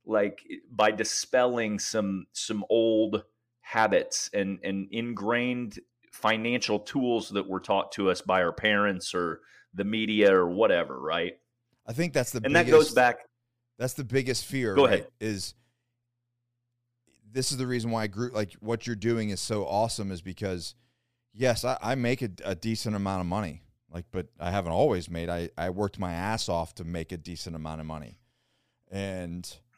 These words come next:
Speaker 2: um, but the reality is if I stop working, that faucet gets turned off.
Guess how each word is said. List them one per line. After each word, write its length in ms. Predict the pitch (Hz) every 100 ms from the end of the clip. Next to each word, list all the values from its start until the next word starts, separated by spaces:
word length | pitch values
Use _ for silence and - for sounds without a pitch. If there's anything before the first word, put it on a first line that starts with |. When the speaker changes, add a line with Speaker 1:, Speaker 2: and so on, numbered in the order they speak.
| _
Speaker 2:
um, 600 | 90 87 87 85 82 76 - _ _ _ _ _ _ _ _ _ _
but 160 | 98 85
the 80 | 101
reality 540 | 98 107 131 113 101
is 160 | 92 85
if 140 | 82
I 100 | 90
stop 440 | - - 113 131
working, 340 | 104 87 87 82
that 180 | 107 127
faucet 400 | 117 101 - 82
gets 180 | 87
turned 280 | - 90 82
off. 400 | 85 60 - -